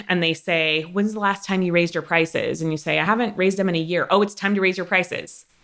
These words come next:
Don't just go out and raise your prices and send a blanket email that says, "Hey, effective on X date, I'm gonna be raising my prices." Don't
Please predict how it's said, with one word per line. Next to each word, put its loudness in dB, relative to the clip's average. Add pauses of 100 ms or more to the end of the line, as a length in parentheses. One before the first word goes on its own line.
(500)
Don't 0
just -8
go -2
out -2
and -8
raise 0
your -2
prices 0
and -2
send 2
a 0
blanket -2
email 2
that -2
says, -2
"Hey, 2
effective 0
on -2
X -2
date, 0
I'm 4
gonna 0
be 0
raising 2
my -2
prices." 0
Don't -4